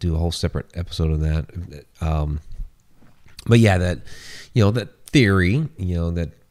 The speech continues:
possibly everything is happening concurrently at the same time. And, um, when we, like, when we see a ghost, when we see a spirit, you know, from our time frame,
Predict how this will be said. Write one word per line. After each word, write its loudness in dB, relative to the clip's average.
possibly -4
everything -2
is -2
happening -4
concurrently -2
at -6
the -4
same -4
time. -2
And, -2
um, 0
when 2
we, -2
like, -2
when 4
we 4
see 0
a 2
ghost, 2
when 0
we 2
see 0
a 2
spirit, 0
you -6
know, -2
from 0
our -2
time -2
frame, -4